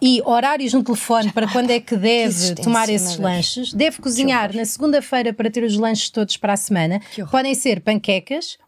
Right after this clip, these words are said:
Speaker 1: ou panquecas, waffles, panquecas,
Speaker 2: Ovo,
Speaker 1: ou,
Speaker 2: não é?
Speaker 1: ovo,
Speaker 2: Eles,
Speaker 1: muito
Speaker 2: eles comem
Speaker 1: ovo
Speaker 2: ovo.
Speaker 1: cozido, muito
Speaker 2: Depois,
Speaker 1: ovo
Speaker 2: massa
Speaker 1: cozido.
Speaker 2: com atum, o diet é,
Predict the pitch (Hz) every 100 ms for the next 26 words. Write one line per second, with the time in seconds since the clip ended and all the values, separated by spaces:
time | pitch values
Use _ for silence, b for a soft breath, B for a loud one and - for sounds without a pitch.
0 | - 311 285 165 - _ _ _ _ 277
1 | 277 240 185 - 226 254 - _ _ _
2 | _ _ _ _ _ _ _ 220 254 226
3 | - 233 311 - - _ _ _ - _
4 | _ - 269 254 240 208 - 254 262 -
5 | 277 311 214 180 185 180 - 240 240 233
6 | 240 226 277 415 415 440 233 262 320 302
7 | 403 403 359 233 214 B - 403 370 302
8 | 320 277 294 285 294 262 247 - 269 302
9 | - 226 220 214 190 196 214 220 190